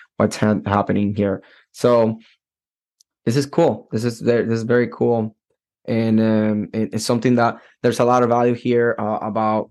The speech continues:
you know, everything is focused about just, just finding that, finding yourself first, making yourself, um, recession proof, everything proof, right? Just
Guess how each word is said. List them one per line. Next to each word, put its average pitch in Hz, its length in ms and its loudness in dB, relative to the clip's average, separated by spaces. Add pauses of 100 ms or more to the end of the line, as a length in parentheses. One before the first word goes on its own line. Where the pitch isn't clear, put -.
(120)
you 104 60 -6
know, 101 300 -4
everything 120 380 2
is 113 120 0
focused 110 340 0
about 101 420 -4
just, - 380 -8
just - 180 -8
finding 120 540 2
that, 110 340 2 (480)
finding 143 220 4
yourself 113 600 0 (120)
first, 113 480 -4
making 110 260 0
yourself, 110 580 -2 (380)
um, 101 560 -4 (720)
recession 117 500 0
proof, 123 380 2
everything 117 460 2
proof, 113 320 0
right? 110 240 0
Just 107 160 -8